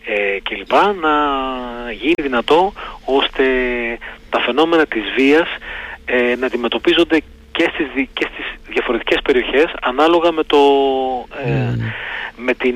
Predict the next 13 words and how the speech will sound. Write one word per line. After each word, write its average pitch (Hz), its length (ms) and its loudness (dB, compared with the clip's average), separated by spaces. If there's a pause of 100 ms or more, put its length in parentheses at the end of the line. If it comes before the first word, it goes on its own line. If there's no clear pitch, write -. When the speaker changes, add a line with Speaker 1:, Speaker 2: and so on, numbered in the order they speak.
Speaker 1:
ε, 113 220 0 (100)
αίσθηση 156 600 0
που 131 80 -2
υπάρχει, 147 600 0 (320)
αλλά 143 220 0
και - 120 -6
μέσα 151 200 -2
από 180 180 2
τις 156 140 -4
δυνατότητες 143 520 2
που - 80 2
υπάρχουν. 147 460 2 (640)
Δεν, 165 200 0